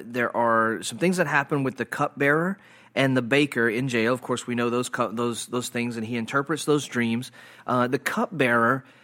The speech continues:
uh, is, is, he's a really important guy. Uh, some of your, your translations may call him the butler or, uh, things like that. He is, he is the, the last line of defense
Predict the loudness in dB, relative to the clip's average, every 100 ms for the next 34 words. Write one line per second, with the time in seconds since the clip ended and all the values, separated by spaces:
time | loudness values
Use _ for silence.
0 | _ -2 0 0 0 4 6 4 2 -4
1 | -10 _ -18 -14 -12 -8 0 0 0 -6
2 | -16 _ _ _ _ _ _ _ _ -20
3 | -20 -16 -2 0 2 4 4 4 0 -2
4 | -2 -2 -2 0 0 -4 -4 -4 -2 -2
5 | -2 0 2 2 2 -2 -4 -4 -4 -6
6 | -6 -4 -2 -4 -4 -6 -4 -2 -2 -2
7 | -6 -2 -2 2 2 4 2 0 -4 -10
8 | -20 -14 -6 -6 -4 -4 -2 -4 -2 -2
9 | -4 -8 -20 -20 -16 -2 0 4 4 6
10 | 4 2 -2 -10 _ -14 -8 -4 0 0
11 | -2 0 0 0 -2 -4 -4 0 2 2
12 | 0 0 0 0 -4 -8 -4 0 0 0
13 | -8